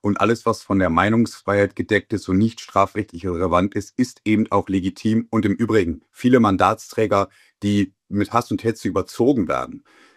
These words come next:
was ja immer noch eine freie Meinung ist, wenn auch eine schlechte, aber vor allem mit Gewalt, sind ja Mandatsträger auf kommunaler Ebene. Hier muss der Fokus liegen, also weg mit diesen Paragraphen und nochmal gesagt,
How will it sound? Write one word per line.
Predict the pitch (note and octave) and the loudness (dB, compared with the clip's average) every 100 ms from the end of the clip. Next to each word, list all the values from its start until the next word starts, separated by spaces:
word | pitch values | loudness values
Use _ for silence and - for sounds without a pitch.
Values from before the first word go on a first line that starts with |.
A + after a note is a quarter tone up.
| _ | _
was | - F#2 | -2 -2
ja | - | 0
immer | G2+ G#2+ | 2 2
noch | G2 | 2
eine | G2 | -2
freie | - F#2 | -2 -2
Meinung | F2+ F#2 A#2+ A#2+ F2+ | 2 2 2 2 0
ist, | F#2 | -4
wenn | F#2+ F#2+ | -2 -2
auch | |
eine | E2+ | -2
schlechte, | E2 - C3 - D#2 - _ | -6 -2 -2 -2 -8 -10 _
aber | G2+ G2+ | 0 2
vor | A2+ | 2
allem | A2 | 2
mit | G2+ - | 2 -2
Gewalt, | F#2+ G2 G#2 D2 _ _ | -2 0 0 -2 _ _
sind | - A2 A#2 | -2 2 4
ja | F#2+ | 4
Mandatsträger | F#2 F2+ F2+ G#2 - - G2 F#2 | 4 2 2 0 -4 -4 -2 0
auf | F2+ - | 0 -2
kommunaler | - A2+ G2+ E2 E2 D#2 | 0 2 4 2 0 -2
Ebene. | E2 E2+ F2+ | -2 -2 -2
Hier | F2+ | 0
muss | A2 G#2 | 0 -2
der | - E2+ | -2 -2
Fokus | G2+ G#2 G2+ - | -2 -2 -4 -4
liegen, | F#2 F#2 G2 | -2 -2 -4
also | F2 F2 | -4 0
weg | A2+ - | 0 0
mit | G#2 | -4
diesen | G#2 G2 | -2 -4
Paragraphen | G2+ F#2+ F2+ E2+ F2 F#2 - - - - - | -2 0 0 2 2 2 -2 -6 -8 -16 0
und | G2+ G2 - _ _ - | 2 2 0 _ _ -2
nochmal | G#2+ G#2 G2+ G2+ | 0 2 2 2
gesagt, | F#2+ F2 E2+ E2+ E2+ - | 2 0 2 2 0 -6